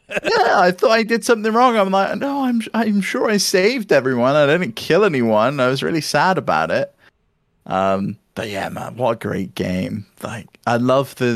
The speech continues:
the new battle mechanics from, uh, the, like, I was obviously drastically different from Undertale, and I'm, I really think that it works a lot better. The environment and the fact that things can attack you in that, the,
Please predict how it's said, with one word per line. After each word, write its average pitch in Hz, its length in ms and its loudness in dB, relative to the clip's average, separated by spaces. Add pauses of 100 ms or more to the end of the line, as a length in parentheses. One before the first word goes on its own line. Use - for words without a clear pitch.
the 110 180 -2
new 120 260 -2
battle 117 280 -4
mechanics 113 640 -6
from, 101 560 -6 (280)
uh, 101 340 0
the, 107 220 -2 (460)
like, 104 120 -2
I 117 40 0
was 110 140 -4
obviously 98 400 -4 (440)
drastically 120 840 -4
different 104 560 -2 (380)
from 101 420 -2
Undertale, 110 580 0
and 98 80 -2
I'm, 95 300 -2
I 104 60 -2
really 98 300 -2
think 95 280 -6
that - 120 -4
it 95 100 -4
works 95 300 -2
a 95 40 -2
lot 90 220 -2
better. 101 360 -4
The 95 160 -6
environment 98 720 -2
and 92 100 -6
the - 40 -6
fact - 200 -8
that - 80 -8
things - 260 -8
can 90 140 -6
attack - 540 -8
you 98 120 -2
in 92 180 -2
that, 110 380 0 (460)
the, 98 360 0